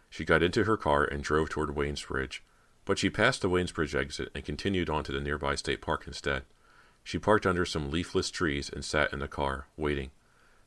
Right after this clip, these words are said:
Staring at the clock on the dashboard, nine. Adam would be starting the test soon.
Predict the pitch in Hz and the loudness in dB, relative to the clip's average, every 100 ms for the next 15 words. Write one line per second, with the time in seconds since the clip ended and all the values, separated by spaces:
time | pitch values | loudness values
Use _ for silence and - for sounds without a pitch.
0 | _ - - 90 98 95 110 92 87 95 | _ -2 6 8 6 2 2 2 4 2
1 | 90 76 69 - 67 67 - _ _ - | 2 0 0 -4 -6 -8 -12 _ _ -10
2 | 69 69 67 67 - _ _ - 73 85 | -4 -2 -2 -6 -16 _ _ 6 6 8
3 | 73 71 69 71 69 69 - 73 - 69 | 2 -2 -2 0 0 -2 -2 -2 -2 -6
4 | 69 | -6